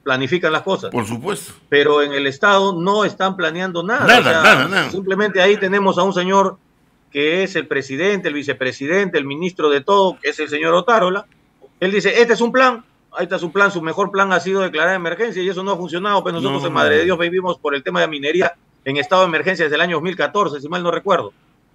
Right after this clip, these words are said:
Speaker 1: Y mira, y la cosa no ha cambiado, o sea, no es, el señor no tiene idea de lo que está haciendo y lo peor de todo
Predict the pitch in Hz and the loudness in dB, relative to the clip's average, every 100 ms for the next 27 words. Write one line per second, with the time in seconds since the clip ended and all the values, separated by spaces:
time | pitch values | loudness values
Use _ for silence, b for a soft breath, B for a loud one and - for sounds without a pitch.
0 | - 160 196 117 - - 147 175 170 180 | -8 0 2 0 -4 -8 -6 -2 0 0
1 | 165 165 202 185 131 175 156 127 139 175 | 0 2 4 4 2 0 -4 -6 -8 -2
2 | 190 190 185 190 180 160 143 151 185 190 | 0 0 0 -2 -6 -6 -8 -2 -2 0
3 | 185 190 190 160 156 233 185 143 127 127 | 0 0 0 0 4 6 6 2 -2 -2
4 | 143 151 143 143 143 147 139 180 208 220 | -4 -4 -4 -4 -2 -2 -2 0 2 2
5 | 208 208 165 170 | 0 0 0 -2